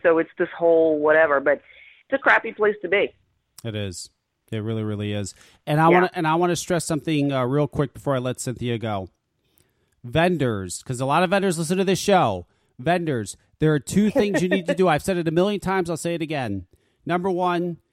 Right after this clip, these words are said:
Speaker 2: you get together with all, actually three things. Get together with your fellow vendors. Put all the bullshit aside. Get together.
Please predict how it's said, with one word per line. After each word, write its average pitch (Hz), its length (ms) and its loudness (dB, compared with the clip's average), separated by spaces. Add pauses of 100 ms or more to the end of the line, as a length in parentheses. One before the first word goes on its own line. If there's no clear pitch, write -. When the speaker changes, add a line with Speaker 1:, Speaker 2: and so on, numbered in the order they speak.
(460)
Speaker 2:
you 139 80 -6
get 175 220 -4
together 180 280 0
with 180 140 2
all, 170 160 2 (140)
actually 160 260 -6
three 160 200 -2
things. 95 440 -10 (160)
Get 175 160 -4
together 214 580 0 (120)
with 165 180 0
your 160 80 0
fellow 170 340 -4
vendors. 139 640 -4 (220)
Put 156 140 -2
all 175 160 2
the 190 60 -2
bullshit 180 420 -2
aside. 151 680 -2 (200)
Get 175 180 -6
together. 147 640 -4